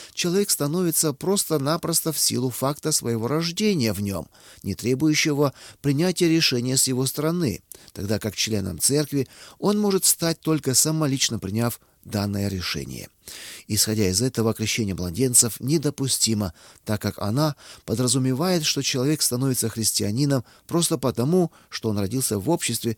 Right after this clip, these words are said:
считающемся христианским. Это делает необязательным принятие личного решения, в котором и заключается суть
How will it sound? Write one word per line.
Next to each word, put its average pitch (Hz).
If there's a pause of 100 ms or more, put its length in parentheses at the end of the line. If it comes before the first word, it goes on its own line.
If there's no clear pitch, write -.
(100)
считающемся 107
христианским. 85 (500)
Это 202
делает 160
необязательным 143
принятие 110
личного 101
решения, 120 (260)
в -
котором 117
и 143
заключается 156
суть -